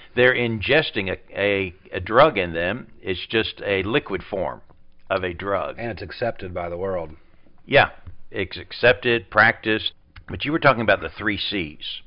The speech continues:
Speaker 2: Yeah.
Speaker 1: in some of the training material that you go through with
Speaker 2: Mm-hmm.
Speaker 1: men and some of the other stuff there. Unpack that a little bit more, 'cause I, you know, I thought one of the things you dealt with there briefly was so powerful.
Speaker 2: Yeah.
Speaker 1: But, uh, jump into that again, if
Speaker 2: Well,
Speaker 1: you would.
Speaker 2: let's, all right, let's dissect it.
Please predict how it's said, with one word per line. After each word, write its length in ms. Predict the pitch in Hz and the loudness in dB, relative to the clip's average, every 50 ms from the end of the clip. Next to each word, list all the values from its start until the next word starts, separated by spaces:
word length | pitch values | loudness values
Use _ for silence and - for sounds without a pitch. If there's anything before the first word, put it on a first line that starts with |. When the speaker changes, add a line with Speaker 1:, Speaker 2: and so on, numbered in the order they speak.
| - - | -14 -12
Speaker 2:
Yeah. 200 | 98 95 90 85 85 - - | -12 -10 -10 -12 -14 -8 -6
Speaker 1:
in 160 | 95 98 92 | -6 -4 -4
some 260 | - - 107 101 98 | -2 -2 -2 -2 -2
of 80 | 92 85 | -2 0
the 340 | 90 90 90 87 85 82 - - | 2 2 4 4 2 2 0 -2
training 380 | - - 120 120 117 113 104 | 0 2 2 2 2 0 -2
material 460 | 92 85 - - - 95 90 85 82 78 | -4 -6 -6 -4 -2 0 0 0 0 -2
that 180 | 85 82 - - | -4 -6 -6 -8
you 100 | 92 85 76 | -8 -6 -4
go 160 | 90 87 90 | -2 -2 -2
through 300 | 85 - - 92 87 87 | -2 -2 -4 -4 -2 -2
with 120 | 87 82 - | -2 -4 -4
Speaker 2:
Mm-hmm. 100 | - 90 | -4 -4
Speaker 1:
men 340 | 87 90 90 90 90 87 85 | -2 0 0 0 0 -2 -4
and 100 | 80 80 | -6 -8
some 180 | - - 85 80 | -8 -8 -6 -6
of 60 | 78 | -4
the 120 | 82 80 80 | -4 -2 -2
other 120 | 78 78 | -4 -4
stuff 260 | - - 85 76 71 - | -4 -4 -4 -4 -4 -4
there. 180 | - 78 73 - - - - - - - - - - - | -4 -6 -6 -6 -8 -14 -20 -20 -20 -20 -20 -10 -4 -2
Unpack 480 | 160 170 156 - - 135 120 110 - | -2 -2 -2 -2 0 0 0 0 0
that 80 | - 98 | 0 -2
a 20 | |
little 140 | 82 85 85 | 0 0 -2
bit 160 | 78 87 80 | -4 -6 -6
more, 260 | 85 82 78 73 71 | -6 -4 -4 -4 -4
'cause 240 | 69 - 90 80 71 90 | -6 -8 -10 -6 -2 0
I, 160 | 87 87 - - | 0 0 0 -4
you 100 | - 95 | -8 -8
know, 200 | 85 80 73 69 | -6 -4 -4 -4
I 120 | 62 62 90 | -4 -4 -2
thought 360 | - 110 95 - - - - | 0 0 0 0 -2 -8 -6
one 180 | 90 95 117 123 | -2 0 0 0
of 60 | 107 | 0
the 40 | 78 | -2
things 220 | 90 85 80 71 | -4 -8 -8 -8
you 80 | 80 80 | -10 -8
dealt 280 | 69 78 82 85 71 | -4 -2 -2 -2 -2
with 220 | 71 76 67 65 - - | -4 -6 -8 -8 -8 -6
there 260 | 71 71 69 67 65 - - | -4 -4 -4 -4 -6 -8 -6
briefly 480 | 87 95 107 98 - 69 69 69 64 - - - - - - - - | -4 -4 -4 -4 -6 -8 -10 -10 -10 -12 -18 -20 -20 -20 -20 -18 -14
was 160 | - 80 78 - - - | -10 -10 -10 -10 -8 -6
so 120 | 110 101 | -6 -6
powerful. 500 | 90 - 87 82 80 73 - - 55 - - - - - - - - | -4 0 2 2 2 2 0 -2 -8 -14 -16 -20 -20 -20 -20 -16 -12
Speaker 2:
Yeah. 140 | 98 92 85 | -12 -6 -2
Speaker 1:
But, 220 | 85 95 90 - - | -2 -2 -2 0 0
uh, 140 | 90 85 82 90 92 92 | 0 0 0 -2 -6 -4
jump 200 | 98 131 127 107 | -2 -2 0 0
into 180 | 107 87 87 82 | -2 -4 -2 -2
that 160 | 76 71 69 | 0 0 -2
again, 180 | 69 76 71 65 | -2 -6 -8 -6
if 40 | 65 | -4
Speaker 2:
Well, 80 | 110 117 | -2 0
Speaker 1:
you 60 | 131 | 0
would. 80 | 147 143 | 0 -2
Speaker 2:
let's, 80 | - - - - - - - | -4 -10 -18 -20 -20 -18 -8
all 80 | - 113 | -2 0
right, 140 | 113 107 98 | 2 2 2
let's 200 | 107 131 131 - | 2 0 -2 0
dissect 600 | - - 117 117 120 - - 139 120 101 - - | 2 4 4 4 4 2 2 2 2 2 2 -2
it. 120 | 85 78 | -10 -12